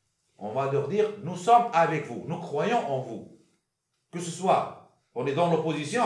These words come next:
ou donc dans le, le, le côté du gouvernement. Mais les deux le, c'est, doivent comprendre, c'est pour contrebalancer ce pouvoir et non pas pour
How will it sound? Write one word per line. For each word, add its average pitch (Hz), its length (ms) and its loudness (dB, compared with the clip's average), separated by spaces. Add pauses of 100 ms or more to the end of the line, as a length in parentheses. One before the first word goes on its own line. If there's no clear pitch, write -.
(300)
ou - 360 -2 (340)
donc 202 400 0 (480)
dans 196 280 2
le, 170 260 -6
le, 143 300 -6 (240)
le 143 80 -4
côté 160 280 -2
du 196 100 0
gouvernement. 190 340 0 (180)
Mais 143 200 0
les 131 120 0
deux - 360 -2
le, 131 340 -8
c'est, - 400 -16 (340)
doivent 156 220 4
comprendre, 196 440 0
c'est 214 200 2
pour - 400 -4
contrebalancer 185 1000 0
ce 170 120 -4
pouvoir 165 380 2
et 151 60 0
non 156 120 -2
pas 240 180 4
pour 208 340 -2